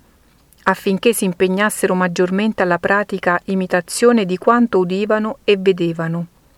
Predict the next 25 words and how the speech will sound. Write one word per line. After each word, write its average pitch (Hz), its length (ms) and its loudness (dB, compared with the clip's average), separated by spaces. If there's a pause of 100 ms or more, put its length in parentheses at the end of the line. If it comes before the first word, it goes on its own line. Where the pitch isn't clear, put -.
(1200)
Maria 196 260 4
Santissima 196 760 0
stava 208 340 2
per 196 160 0
lo 190 100 2
più 240 220 0
ritirata 190 540 0
in 180 120 0
preghiera, 170 720 0 (800)
e 208 140 0
per 240 200 6
lo 233 140 4
più 185 240 0
teneva 196 380 2
con 208 180 -2
sé 190 280 0
Santa 190 340 -2
Elisabetta 175 1000 -2
per 175 160 0
istruirla 196 840 0
in 190 140 -2
un 190 120 -2
così 196 300 2
santo 226 420 0
esercizio, 180 880 -2